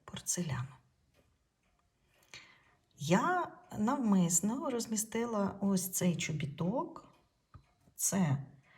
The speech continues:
майолика, я вже розповідала. Польський чобіток з міста Вроцлава, який на різдвяних ярмарках. А, е, відео буде присвячене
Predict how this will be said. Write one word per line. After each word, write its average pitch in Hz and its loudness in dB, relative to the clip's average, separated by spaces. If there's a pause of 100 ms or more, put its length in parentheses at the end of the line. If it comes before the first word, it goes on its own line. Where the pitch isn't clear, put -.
(300)
майолика, 196 0
я 190 2
вже 160 0
розповідала. 170 -2 (720)
Польський 147 -2
чобіток - -6 (240)
з - -4
міста 156 4
Вроцлава, 269 6 (580)
який 160 -2 (720)
на 240 0
різдвяних 202 0
ярмарках. 165 -2 (1700)
А, 196 6 (680)
е, 175 4 (1120)
відео 285 2
буде 208 -2
присвячене 190 2